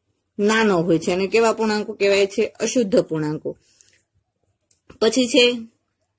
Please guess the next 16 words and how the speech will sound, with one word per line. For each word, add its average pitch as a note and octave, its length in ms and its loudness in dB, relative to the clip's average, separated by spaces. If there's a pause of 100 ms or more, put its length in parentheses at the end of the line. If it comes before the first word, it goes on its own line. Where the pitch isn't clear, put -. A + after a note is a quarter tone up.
(220)
બે A#3 200 8
પૂર્ણાંક B3+ 580 2
ત્રણ B3 220 2
ચતુર્થાંશ, F#3 720 -2 (600)
ત્રણ B3 220 4
પૂર્ણાંક A#3 520 -2
એક A3+ 220 2
તૃતીયાંશ, F#3 580 0 (480)
પાંચ A#3+ 320 0
પૂર્ણાંક A3 440 -2
બે A3+ 180 6
તૃતીયાંશ. F3 500 -4 (200)
આ G#3 60 2
બધી G3 400 2
જે C4 200 6 (260)
પેલા A#3 440 2